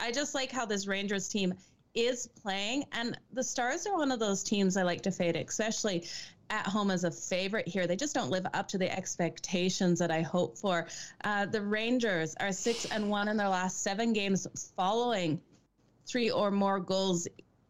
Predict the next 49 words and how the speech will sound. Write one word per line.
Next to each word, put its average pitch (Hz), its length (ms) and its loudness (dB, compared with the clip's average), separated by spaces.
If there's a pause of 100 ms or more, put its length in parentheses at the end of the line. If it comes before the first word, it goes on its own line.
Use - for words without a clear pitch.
(220)
following 226 280 2
a - 80 -2
loss 185 320 2
of 190 160 0
three 190 160 2
or 185 60 4
more 175 120 4
goals. 170 240 0
They 196 100 2
really 226 300 4
do 208 180 2
bounce 175 480 -2
back 180 460 -2
in 185 160 4
these 185 240 4
games. 185 320 2 (400)
I 285 160 0
think 415 180 0
they'll 466 260 0
have 453 100 2
a 311 40 0
good 294 140 0
one 339 160 4
against 254 320 0
the 233 80 2
Stars 208 460 -2
team. 214 340 2
The 226 80 4
Stars, 320 380 -2
we've 339 160 4
seen, 269 240 2
like, 196 400 -2
good 220 200 0
positive 208 520 0
trends, 196 500 2
but 196 300 -2 (960)
I 170 100 -2
don't 170 180 0
know. 170 120 0
I 170 200 0
think 208 240 -2
the 196 100 0
Rangers, 175 640 0 (280)
um, 185 280 2
being 202 300 2
on 185 100 2
the 180 80 2
road 175 300 2
here 151 320 0